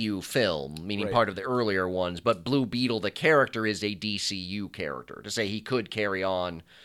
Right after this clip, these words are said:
Speaker 1: in the new Gunn version.
Speaker 2: Uh, you know,
Speaker 1: Uh,
Speaker 2: literally,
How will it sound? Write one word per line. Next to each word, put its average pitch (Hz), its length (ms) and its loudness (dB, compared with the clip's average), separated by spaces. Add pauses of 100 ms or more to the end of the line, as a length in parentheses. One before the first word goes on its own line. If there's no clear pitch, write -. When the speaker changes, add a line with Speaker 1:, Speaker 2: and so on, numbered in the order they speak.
(320)
Speaker 1:
in 127 300 2
the 113 100 0
new 113 240 -2
Gunn 101 380 0
version. 82 560 -10 (640)
Speaker 2:
Uh, 101 220 4
you 92 80 4
know, - 80 2
Speaker 1:
Uh, - 80 -6
Speaker 2:
literally, 151 520 -2